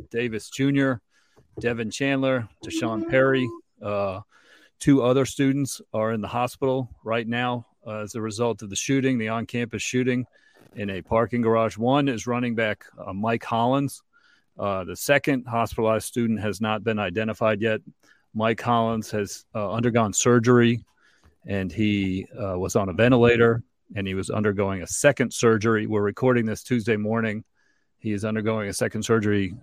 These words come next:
uh, Tuesday morning. So, um, you know, it's just a very, very sad situation, needless to say.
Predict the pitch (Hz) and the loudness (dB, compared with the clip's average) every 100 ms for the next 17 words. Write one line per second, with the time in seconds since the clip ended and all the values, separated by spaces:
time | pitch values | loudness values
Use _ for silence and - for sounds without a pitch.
0 | - 90 87 80 - _ - 110 101 107 | -4 -2 -2 -4 -12 _ 2 4 6 4
1 | 98 98 98 98 95 - - 98 90 92 | 4 0 0 -2 -10 -12 -2 0 0 -4
2 | _ - _ _ 104 98 95 87 85 _ | _ -20 _ _ -4 -2 -2 -6 -10 _
3 | _ - 120 95 90 110 - 117 - 127 | _ -4 -2 -2 -4 -4 0 0 2 2
4 | 113 107 95 - _ _ _ _ _ _ | 4 2 -2 -8 _ _ _ _ _ _
5 | - - - 127 117 123 120 - 117 113 | -14 -6 4 6 8 6 4 2 2 2
6 | 123 107 110 110 - 110 113 110 95 85 | -2 -2 2 2 0 0 0 -2 -6 -6
7 | - 120 120 113 | 2 4 4 0